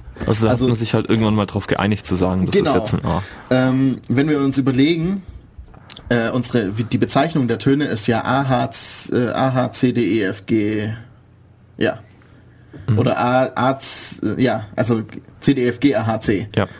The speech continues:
Speaker 2: So könnte man, ähm, im englischen Sprachraum ist es A, B, C, D, E, F, G, H, H. Äh, A, B, C, D, E, F, G.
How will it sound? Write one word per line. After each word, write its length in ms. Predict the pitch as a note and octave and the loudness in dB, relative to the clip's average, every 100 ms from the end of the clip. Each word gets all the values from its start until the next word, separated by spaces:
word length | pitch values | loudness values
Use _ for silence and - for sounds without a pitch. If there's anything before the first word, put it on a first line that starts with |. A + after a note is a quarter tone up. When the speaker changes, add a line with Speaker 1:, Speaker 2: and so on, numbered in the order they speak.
| - | -10
Speaker 2:
So 180 | - A#2 | -2 0
könnte 220 | C3 A2 | 0 0
man, 300 | A2+ A2+ - - - - - | -2 -2 -6 -14 -18 -14 -2
ähm, 460 | A#2+ A#2 A#2 F#2 - | 0 2 0 -2 0
im 240 | A#2+ A#2 | 0 2
englischen 600 | A#2 D#3+ E3 D#3+ D#3+ D3 | 0 0 0 0 0 0
Sprachraum 500 | C#3 - C3 C#3 A#2+ | -2 0 0 2 0
ist 80 | A2+ | 2
es 140 | A#2 - | -2 2
A, 160 | B2+ | 2
B, 140 | A#2+ A2 | 2 0
C, 160 | A#2+ | 0
D, 100 | A#2 | 2
E, 160 | F2 A2 | 0 0
F, 200 | G#2+ - | -2 -4
G, 240 | - F2+ G#2 | -2 -2 -2
H, 140 | - - - A2+ - - A#2 | -4 -8 -14 -14 -14 -6 -2
H. 220 | G2+ - - - - - | -2 -4 -16 -20 -10 -2
Äh, 80 | B2 | 0
A, 140 | C3 | 2
B, 100 | B2+ | 0
C, 100 | B2+ | 0
D, 80 | A#2 | 0
E, 80 | G2 | -2
F, 140 | A2+ | -2
G. 180 | G#2+ | -2